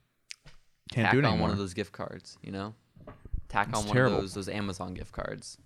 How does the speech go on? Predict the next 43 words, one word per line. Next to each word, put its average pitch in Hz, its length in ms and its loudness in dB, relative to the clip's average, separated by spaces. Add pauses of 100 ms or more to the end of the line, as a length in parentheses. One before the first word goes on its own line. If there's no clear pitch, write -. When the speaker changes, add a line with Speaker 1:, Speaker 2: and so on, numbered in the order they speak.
Speaker 2:
You 101 100 -8
got 107 240 4
it. - 140 -12 (640)
Speaker 1:
No. 104 480 2
Speaker 2:
Oh, 90 200 -8 (140)
shoot. - 380 -12
I'm 101 40 -6
Speaker 1:
It's 107 80 0
Speaker 2:
sorry 147 140 10
Speaker 1:
not 147 40 10
how 147 140 12
Speaker 2:
about 123 120 6
Speaker 1:
it - 20 10
works. 185 140 6
Speaker 2:
that. - 40 0
Speaker 1:
You 123 60 2
can't 143 180 2
split - 280 4
it 185 60 4
properly. 87 500 0 (640)
Speaker 2:
You 147 160 -2
can 156 300 0
with 117 140 -2
an - 60 -8
Amazon 104 380 -2
gift 135 180 -4
card. 147 340 -10
You 160 60 -12
can 185 140 -8
always 196 180 -6
split - 220 2
it - 40 10
Speaker 1:
Yeah, 117 120 12
Speaker 2:
with 117 140 8
Speaker 1:
with - 0 -
Speaker 2:
an 127 60 8
Speaker 1:
the - 20 10
Speaker 2:
Amazon 101 100 6
Speaker 1:
gift 104 160 4
card 92 160 6
Speaker 2:
card. 90 100 6
Speaker 1:
balance, 92 200 0
yeah. 92 180 4